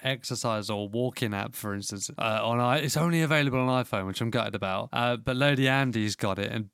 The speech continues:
basically it tracks your steps,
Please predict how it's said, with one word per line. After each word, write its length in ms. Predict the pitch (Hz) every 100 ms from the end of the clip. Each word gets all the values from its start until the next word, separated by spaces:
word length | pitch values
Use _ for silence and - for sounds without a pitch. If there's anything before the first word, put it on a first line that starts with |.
| -
basically 880 | 156 151 131 110 117 95 98 120 -
it 280 | 139 143 -
tracks 440 | - 190 170 -
your 160 | 170 175
steps, 840 | - - 156 110 127 - - -